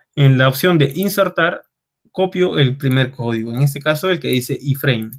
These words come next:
¿sí? Le doy copiar y voy a hacer lo mismo. Nuevamente me voy a mi aula, bueno, vamos a crear de repente para los que tienen dudas, me voy a aquí, crear actividad de aprendizaje, a recursos, me voy a donde dice etiqueta,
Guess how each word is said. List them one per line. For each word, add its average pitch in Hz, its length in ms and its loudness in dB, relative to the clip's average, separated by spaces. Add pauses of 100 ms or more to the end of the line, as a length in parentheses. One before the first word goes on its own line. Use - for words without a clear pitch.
(420)
¿sí? 160 300 -4 (320)
Le 151 160 -4
doy 135 260 -4
copiar 170 600 -4 (560)
y 208 180 -4
voy 160 240 4
a 143 40 6
hacer 139 220 2
lo 123 140 0
mismo. 120 480 -4 (400)
Nuevamente 135 460 4
me 120 100 -2
voy 135 180 0
a 160 40 0
mi 190 120 -2
aula, 165 720 0
bueno, 127 340 -4 (460)
vamos 139 240 0
a 127 380 -2
crear 131 280 0
de 127 80 2
repente 123 340 -6
para 131 160 -8
los 117 100 -16
que - 80 -20
tienen 131 260 -4
dudas, 147 500 2
me 127 100 -8
voy 120 180 -8
a 123 220 -12
aquí, 151 460 -4
crear 127 260 -2
actividad 135 340 0
de 135 80 2
aprendizaje, 165 880 0
a 147 80 -8
recursos, 156 920 -8 (1200)
me 123 120 2
voy 127 160 4
a 123 40 4
donde 120 180 2
dice 135 240 2
etiqueta, 156 540 -4